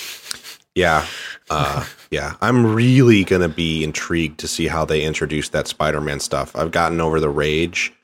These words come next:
and I think, I'm starting to think they're gonna put it all in everywhere. You're just not gonna be able to play as Spider-Man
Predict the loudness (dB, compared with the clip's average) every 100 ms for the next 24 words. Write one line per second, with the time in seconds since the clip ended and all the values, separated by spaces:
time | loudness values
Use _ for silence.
0 | _ _ _ _ -2 0 2 2 0 0
1 | 0 0 0 -8 -16 _ _ -4 0 2
2 | 2 2 0 2 0 0 -6 -18 _ _
3 | _ _ _ _ _ _ 2 2 4 2
4 | 2 0 -2 -6 _ _ _ _ _ -20
5 | _ _ _ 0 4 8 8 8 8 8
6 | 6 4 4 2 0 2 4 6 8 8
7 | 8 6 4 0 2 2 4 0 0 0
8 | 0 -2 2 0 2 -2 0 2 2 0
9 | 0 0 2 0 -2 -4 -6